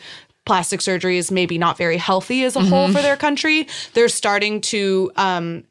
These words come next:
Speaker 1: like, try to get people to stop forcing photos and stuff and, like, admit resumes without their photos. Um, but that's a new shift that's going on. So it
Speaker 2: Right.
Speaker 1: is still very standard for companies to ask for a photograph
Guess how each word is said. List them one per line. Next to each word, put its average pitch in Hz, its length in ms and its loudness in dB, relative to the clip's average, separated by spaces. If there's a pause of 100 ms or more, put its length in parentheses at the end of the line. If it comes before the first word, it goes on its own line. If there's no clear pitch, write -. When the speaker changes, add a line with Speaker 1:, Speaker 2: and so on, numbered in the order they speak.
(400)
Speaker 1:
like, 185 240 0
try 185 280 0
to 175 60 -2
get 175 140 -2
people 185 300 -4
to 185 100 -6
stop - 460 -2 (300)
forcing 185 500 0
photos 175 500 0
and 269 120 0
stuff 311 320 0 (220)
and, 196 120 0
like, 185 140 0
admit 180 340 -2
resumes 170 480 0
without 175 380 0
their 226 120 0
photos. 294 480 0 (380)
Um, 180 520 0
but 262 160 2
that's 233 280 2
a 240 200 4
new 202 520 2
shift 170 480 -2
that's 180 180 -4
going 175 280 0
on. 156 180 0
So 165 60 2
it 165 40 2
Speaker 2:
Right. 160 180 2
Speaker 1:
is 190 140 0
still 208 340 0
very 185 500 2
standard 180 500 -2
for 185 160 -2
companies 170 540 -4
to - 200 -2
ask 170 300 -2
for 180 140 -4
a 170 60 -4
photograph 165 600 -2